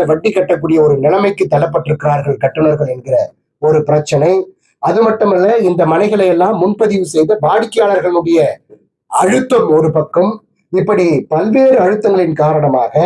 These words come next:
நாம் தான் அந்த ரியல் எஸ்டேட் திட்டத்தை தமிழ்நாடு ரியல் எஸ்டேட் ஒழுங்குமுறை ஆணையத்திலே பதிவு செய்து உத்தரவு பெறுவதற்காக விண்ணப்பித்து அதற்கான அனைத்து கட்டணங்களையும் செலுத்தி விட்டோமே, பிறகு நாம் ஏன் பதிவு செய்யக்கூடாது அந்த ஒப்புகை சீட்டின் அடிப்படையில என்ற எண்ணத்தின் அடிப்படையில இந்த கட்டுனர்களும்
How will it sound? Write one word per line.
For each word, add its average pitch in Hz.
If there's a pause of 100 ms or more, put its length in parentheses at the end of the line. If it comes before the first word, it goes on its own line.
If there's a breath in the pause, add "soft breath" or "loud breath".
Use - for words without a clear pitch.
(500)
நாம் 175
தான் 220
அந்த 202
ரியல் 190
எஸ்டேட் 202
திட்டத்தை 196 (500)
தமிழ்நாடு 202
ரியல் 196
எஸ்டேட் 202
ஒழுங்குமுறை 190
ஆணையத்திலே 170
பதிவு 156
செய்து 185
உத்தரவு 190
பெறுவதற்காக 156
விண்ணப்பித்து 175
அதற்கான 170
அனைத்து 185
கட்டணங்களையும் 175
செலுத்தி 381
விட்டோமே, 147 (540)
பிறகு 190
நாம் 175
ஏன் 214
பதிவு 190
செய்யக்கூடாது 180
அந்த 156
ஒப்புகை 180
சீட்டின் 151
அடிப்படையில 160
என்ற 143
எண்ணத்தின் 151
அடிப்படையில 143 (640)
இந்த 160
கட்டுனர்களும் 185